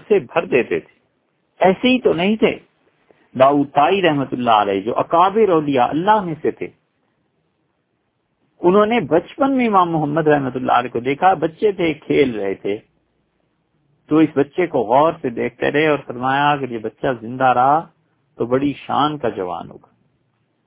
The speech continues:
اور رات کے تین حصے کر دیے تھے، ایک حصے میں سو جاتے تھے، ایک حصے میں نماز پڑھتے رہتے تھے، اور ایک میں جو آیا اسے پڑھایا۔ کسی نے کہا، "حضرت نیند کیوں نہیں کرتے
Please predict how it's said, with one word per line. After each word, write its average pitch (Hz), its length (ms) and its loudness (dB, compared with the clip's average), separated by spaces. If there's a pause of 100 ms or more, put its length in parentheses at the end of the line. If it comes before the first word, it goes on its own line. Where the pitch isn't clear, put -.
(360)
اور 151 120 6
رات 175 360 2
کے 202 120 0
تین 254 340 -2
حصے 160 320 -4
کر 107 200 -4
دیے 147 240 -6
تھے، - 160 -14 (760)
ایک 143 200 4
حصے 156 240 -6
میں 143 200 -4
سو 147 140 2
جاتے 175 340 -2
تھے، 208 240 -6 (580)
ایک 170 220 2
حصے 165 220 -2
میں 170 140 -4
نماز 139 320 2 (100)
پڑھتے 92 320 -8
رہتے 90 280 -12
تھے، 120 100 -4
اور 131 100 -4
ایک 190 320 0
میں 220 200 -6 (400)
جو 202 260 2
آیا 135 220 2
اسے 101 260 -6
پڑھایا۔ 90 380 -12 (1000)
کسی 123 180 0
نے 165 100 -4
کہا، 175 180 4
"حضرت 196 320 -4
نیند 165 400 -4 (560)
کیوں 147 140 0
نہیں 117 160 -4
کرتے 101 340 -4